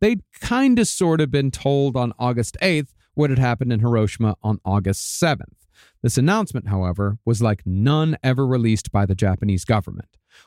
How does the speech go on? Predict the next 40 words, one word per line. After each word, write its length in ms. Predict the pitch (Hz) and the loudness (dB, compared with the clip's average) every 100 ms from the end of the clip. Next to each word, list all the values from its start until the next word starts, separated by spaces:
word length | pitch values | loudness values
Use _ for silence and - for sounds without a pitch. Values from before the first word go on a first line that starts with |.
| - | -2
While 180 | 131 110 | -2 -2
past 360 | - 185 214 - | -4 -2 -2 -4
releases 580 | 156 147 135 - 98 92 | -4 0 -2 0 -2 0
might 280 | 120 165 208 - | 0 2 0 -2
admit 560 | 147 151 202 262 330 - | -2 2 2 2 0 0
a 80 | 156 | -2
defeat, 600 | 120 - - 92 92 - _ _ _ | -2 -2 -2 0 -2 -6 _ _ _
those 240 | 160 202 170 | 0 0 0
defeats 560 | 156 - 226 180 151 | -4 -4 -2 -2 -4
were 180 | - 143 - | -6 -6 0
always 460 | 120 117 127 131 | 0 2 0 0
soft-pedaled. 840 | - - - 190 - - 95 62 - | -4 -4 0 0 -2 -2 -2 -4 -4
There 120 | 202 | 0
were 100 | 233 | 0
still 240 | 202 226 190 | 0 -2 -4
plenty 440 | - - 254 240 | -4 -4 2 2
of 100 | 180 | 2
people 260 | 180 - 143 | 0 0 2
in 80 | 127 | 2
Japan 320 | 131 156 143 | 0 0 0
at 100 | 117 | 0
this 140 | 104 | -2
point 340 | - 110 101 - - - | 0 0 0 -4 -14 -4
that 160 | 139 - | -4 0
thought 240 | 143 - | 0 -2
that 120 | 139 | -6
Japan 420 | 139 117 127 113 | -6 -2 -2 0
was 160 | 110 104 | -2 -2
winning 260 | 117 107 95 | 0 0 0
the 80 | |
war. 380 | 95 120 101 - _ _ - - _ - | 0 0 0 -6 _ _ -20 -20 _ -2
With 140 | 123 | 0
Hiroshima, 520 | 139 143 226 220 135 104 | 2 2 2 0 -2 -4
though, 340 | 90 85 82 _ - | -2 -2 -4 _ -6
the 80 | 127 | -2
Japanese 540 | 147 135 127 127 113 | 0 0 0 -2 0
government 480 | 185 196 123 113 117 | 0 0 0 0 0
admitted 460 | 120 110 139 143 127 | -2 0 0 0 0
that, 160 | 120 | -4
quote-unquote, 600 | - 170 160 - 147 131 | 0 0 0 0 0 0